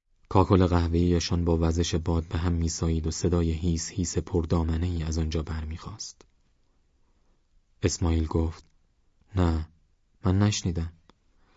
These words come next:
سپس برگشت و به پشت سرش نگاه کرد. گرگ هنوز سر جایش بود، اما خیلی محو دیده می‌شد. کنجکاو شد و پرسید:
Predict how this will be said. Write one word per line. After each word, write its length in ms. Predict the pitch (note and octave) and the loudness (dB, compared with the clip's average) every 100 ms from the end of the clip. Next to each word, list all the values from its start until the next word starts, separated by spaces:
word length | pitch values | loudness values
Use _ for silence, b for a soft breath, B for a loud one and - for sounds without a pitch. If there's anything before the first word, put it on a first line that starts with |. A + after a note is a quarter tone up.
| b b b b b b b b b | b b b b b b b b b
سپس 400 | - G#2+ G2 F#2+ | 2 4 4 2
برگشت 500 | F2+ F2 F2+ F2+ - | 2 4 2 0 -2
و 20 | |
به 100 | E2+ | -2
پشت 300 | E2 E2 - | -2 -4 -4
سرش 380 | - D#2+ D#2 - | -2 -2 -2 -4
نگاه 300 | D2+ D#2+ D2+ | -6 -6 -8
کرد. 380 | - - _ _ _ _ _ _ _ _ | -10 -14 _ _ _ _ _ _ _ _
گرگ 340 | - F#2+ F2+ - | 6 6 4 0
هنوز 340 | G2 F2+ F#2+ | 0 2 2
سر 260 | - F2 E2+ | 0 -2 -2
جایش 380 | D#2+ E2 D#2+ - | -2 -4 -4 -6
بود، 280 | E2+ E2 - _ _ _ _ - | -10 -12 -18 _ _ _ _ 0
اما 160 | G#2+ G2+ | 2 2
خیلی 280 | - F#2+ | 2 2
محو 360 | F#2+ F#2 F2 E2 | 2 2 2 -2
دیده 200 | E2+ E2+ | -4 -4
می‌شد. 400 | F2 G2 - A#2+ - _ B B B B B B B B - | -6 -8 -12 -12 -20 _ B B B B B B B B 2
کنجکاو 460 | G#2 G2 - G2 | 6 6 6 4
شد 240 | F#2 F#2+ E2+ | 4 2 2
و 40 | |
پرسید: 560 | D#2+ E2 - F2+ F2+ | 2 0 0 0 0